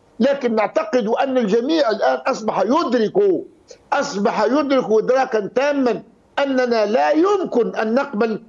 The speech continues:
أن نكون في وضعية روما التي أحرقها النيرون.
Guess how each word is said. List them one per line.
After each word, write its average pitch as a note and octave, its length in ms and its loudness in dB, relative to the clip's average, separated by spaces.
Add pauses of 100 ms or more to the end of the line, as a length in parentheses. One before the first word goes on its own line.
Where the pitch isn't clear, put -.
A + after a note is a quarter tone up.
(240)
أن A#3+ 100 -2
نكون B3 360 0
في G#3 80 -2
وضعية A#3 440 2
روما A3 580 2
التي A3 280 -2
أحرقها A3 440 0
النيرون. G#3 540 2